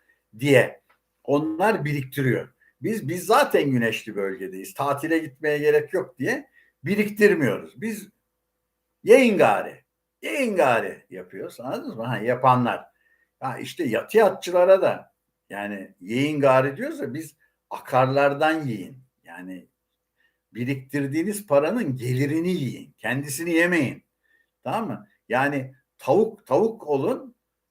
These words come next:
tavuğunuzun yumurtasını yiyin. Tavuk yumurtlasın, tavuğu yemeyin.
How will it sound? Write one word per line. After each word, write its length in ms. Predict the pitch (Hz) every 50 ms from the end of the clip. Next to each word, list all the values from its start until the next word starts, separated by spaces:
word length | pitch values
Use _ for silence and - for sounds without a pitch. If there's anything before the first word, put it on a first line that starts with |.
| _
tavuğunuzun 720 | _ 120 127 143 147 156 160 170 175 180 185 185 233 262
yumurtasını 760 | 254 226 180 175 175 185 185 180 - 175 165 - - 190 208
yiyin. 420 | 220 214 185 151 147 190 - - -
Tavuk 340 | - 123 147 160 139 - 147
yumurtlasın, 800 | 147 156 156 139 - - 139 131 131 - 226 269 - 269 - _
tavuğu 320 | - 143 151 170 202 233
yemeyin. 560 | 214 190 202 214 220 202 156 120 98 - -